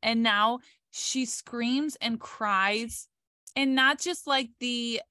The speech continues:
scream cry of, like,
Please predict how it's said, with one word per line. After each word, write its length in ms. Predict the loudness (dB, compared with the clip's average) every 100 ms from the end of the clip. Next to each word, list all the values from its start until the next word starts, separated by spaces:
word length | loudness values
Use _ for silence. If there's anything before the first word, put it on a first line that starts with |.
| _ _ _ _ _ _ _ _ _ _ _ -20 -20 -14
scream 540 | -12 -6 0 2 2
cry 640 | 2 2 4 6 4 2 2
of, 280 | 0 -2 0
like, 340 | 2 2